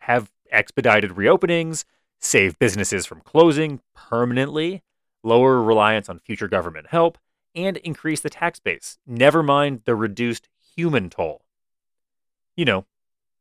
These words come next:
the thing that governments are supposed to actually serve. And yeah, truly frustrating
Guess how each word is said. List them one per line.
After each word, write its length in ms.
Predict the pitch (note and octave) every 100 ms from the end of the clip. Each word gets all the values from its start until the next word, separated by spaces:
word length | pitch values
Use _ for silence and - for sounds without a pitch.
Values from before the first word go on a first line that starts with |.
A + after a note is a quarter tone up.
| -
the 240 | A#2 G#2 A#2
thing 420 | - A#2+ A2 A2
that 220 | G2 -
governments 420 | G#2 F#2+ G2+ F#2+ F#2+
are 60 |
supposed 340 | - - F#2 -
to 60 |
actually 240 | F2 - F2+
serve. 320 | - D#2+ - _ _ _ _ _ _ _ -
And 160 | C3+
yeah, 160 | G2 D2 - _ _ _ _ _ _ _
truly 300 | - C4+ A3
frustrating 640 | - C3 - B2+ A2 G#2+